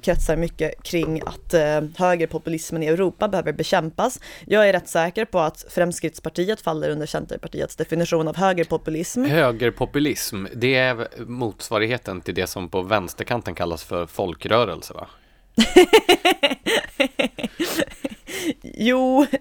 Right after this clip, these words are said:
Speaker 1: det kan ju vara det.
Speaker 2: Okej, ja.
Speaker 1: Eh, ja. Eh, nej, men i alla fall. Det här Centerpartiet borde känna sig lite bekymrat över att då Fremskrittspartiet och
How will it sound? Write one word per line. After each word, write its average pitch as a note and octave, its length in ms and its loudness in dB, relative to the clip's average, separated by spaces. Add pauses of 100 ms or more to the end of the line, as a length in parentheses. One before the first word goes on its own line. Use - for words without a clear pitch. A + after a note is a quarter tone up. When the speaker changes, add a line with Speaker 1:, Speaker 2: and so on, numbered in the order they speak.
(120)
Speaker 1:
det G#3 120 6
kan - 260 2
ju A#3+ 140 4
vara B3+ 400 6
det. - 240 -4 (380)
Speaker 2:
Okej, - 380 0
ja. A2 100 -2
Speaker 1:
Eh, G3 440 6
ja. A3 400 4 (380)
Eh, G3+ 340 6
nej, C4 160 4
men A#3+ 160 -2
i A#3 60 2
alla G#3+ 160 2
fall. E3 260 0 (880)
Det A3 120 4
här A#3+ 300 6
Centerpartiet F#3 760 0
borde F3 680 2 (160)
känna G3+ 300 2
sig F3 120 0
lite F3 180 2
bekymrat F#3+ 720 0
över F#3 260 2
att F3 140 -2
då F3 160 2
Fremskrittspartiet F3 1000 0
och F#3 160 2